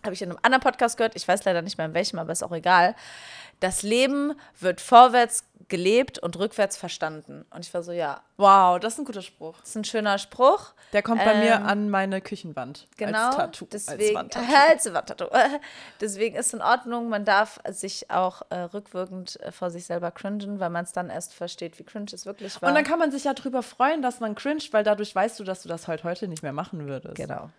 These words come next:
Speaker 2: Und dann, ähm, ist ja auch alles gut, ne?
Speaker 1: Das Leben wird vorwärts gelebt, Leute. Das fand ich so schön,
Speaker 2: Ja,
Speaker 1: das wollte
Speaker 2: ist ein
Speaker 1: ich euch
Speaker 2: schöner
Speaker 1: mit
Speaker 2: Spruch.
Speaker 1: an die Hand geben.
Speaker 2: Ähm, hast du heute einen Sex Sales?
Speaker 1: Ja.
Speaker 2: Oh.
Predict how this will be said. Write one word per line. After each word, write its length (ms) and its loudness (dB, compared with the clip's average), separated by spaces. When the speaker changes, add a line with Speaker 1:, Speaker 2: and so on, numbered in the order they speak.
Speaker 2:
Und 200 -6
dann, 340 -4
ähm, 340 -8
ist 140 -16
ja 100 -4
auch 100 -4
alles 240 -4
gut, 300 -12
ne? 260 -6
Speaker 1:
Das 180 -14
Leben 260 -8
wird 140 -16
vorwärts 500 -6
gelebt, 360 -12
Leute. 240 -8
Das 140 -16
fand 200 -14
ich 80 -20
so 140 -10
schön, 220 -4
Speaker 2:
Ja, 80 0
Speaker 1:
das 140 -6
wollte 120 -2
Speaker 2:
ist 80 -8
ein 40 0
Speaker 1:
ich 60 -2
euch 40 -6
Speaker 2:
schöner 180 -2
Speaker 1:
mit 100 -6
Speaker 2:
Spruch. 420 -12
Speaker 1:
an 140 -16
die 100 -16
Hand 180 -18
geben. 300 -16
Speaker 2:
Ähm, 400 0
hast 160 -4
du 80 -2
heute 180 0
einen 100 -2
Sex 240 -8
Sales? 400 -4
Speaker 1:
Ja. 280 -2
Speaker 2:
Oh. 220 0